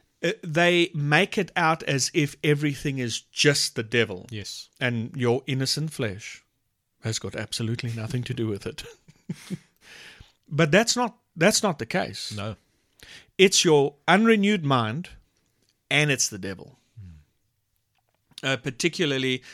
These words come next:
Speaker 1: if it's a very serious situation, then the devil really, he hammers on the, man, he hammers on the fear right there.
Speaker 2: Mm.
Speaker 1: But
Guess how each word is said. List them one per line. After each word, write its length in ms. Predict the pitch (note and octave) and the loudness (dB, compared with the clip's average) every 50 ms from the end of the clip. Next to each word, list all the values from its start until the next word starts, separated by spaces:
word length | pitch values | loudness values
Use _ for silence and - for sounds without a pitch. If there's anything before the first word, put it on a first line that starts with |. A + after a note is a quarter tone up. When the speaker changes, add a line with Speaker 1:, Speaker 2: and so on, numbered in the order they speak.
| - - _ _ _ | -20 -20 _ _ _
Speaker 1:
if 180 | - B2+ A#2 - | -6 -6 -4 -4
it's 440 | A#2 - - - - - - - - _ - | -6 -6 -4 -4 -2 -2 -4 -4 -8 _ -10
a 120 | A2+ A2 | -8 -8
very 500 | G#2+ G#2+ A2+ A2+ A2+ C3 C3+ B2+ A#2+ A2 | -8 -10 -12 -4 0 2 4 4 4 2
serious 580 | - - - - - C#3 A#2+ A2+ A2 G#2+ G#2 - | 0 0 0 2 2 2 2 0 0 -2 -4 -4
situation, 800 | - - A#2+ A2+ - - A2+ G2 G2 G2+ G2+ - - - - G2 | -4 -4 -4 -4 -4 -6 -6 -6 -6 -6 -6 -6 -8 -10 -10 -6
then 160 | G#2+ A#2+ C3 | -4 -2 -2
the 80 | A#2+ | -2
devil 340 | G2+ G2+ G#2+ G#2 G#2 G2+ F#2 | -2 -2 -4 -4 -4 -6 -8
really, 300 | F#2+ G#2 A2 G#2+ G#2+ G2 | -6 -6 -4 -4 -6 -8
he 220 | G2 - B2+ A2+ G#2+ | -8 -8 -6 -6 -4
hammers 420 | G2+ G#2+ A#2 B2+ B2+ A2+ F#2+ - | -2 -2 -2 -2 -2 -4 -4 -4
on 220 | - B2 A2+ A2+ | -6 -8 -8 -8
the, 240 | G2 F#2+ F#2 F#2 - - - - - - - - - _ _ _ - - _ _ _ - | -8 -10 -10 -12 -12 -12 -12 -12 -12 -16 -20 -20 -20 _ _ _ -14 -14 _ _ _ -6
man, 220 | A#2 A2+ G#2+ G2 | -4 -4 -2 -2
he 180 | G#2 C3 B2 A2+ | -2 -4 -4 -2
hammers 340 | A2+ A2+ A2+ A#2 A2+ G#2+ | -4 -4 -4 -4 -4 -4
on 140 | A2 G2 F#2 | -6 -6 -8
the 60 | F2+ | -8
fear 360 | - - - - A#2 G#2 F#2 F#2 | -12 -8 -4 -2 -2 -2 -2 -2
right 240 | F#2+ G2 F#2 F2 - | -4 -4 -4 -4 -4
there. 220 | G#2 G#2 G2 F2 D#2+ | -4 -2 -2 -4 -4
Speaker 2:
Mm. 40 | - _ - - - - - _ _ C#3 | -8 _ -20 -20 -20 -20 -20 _ _ 2
Speaker 1:
But 260 | C#3+ D3+ D3 D3 | 2 2 2 2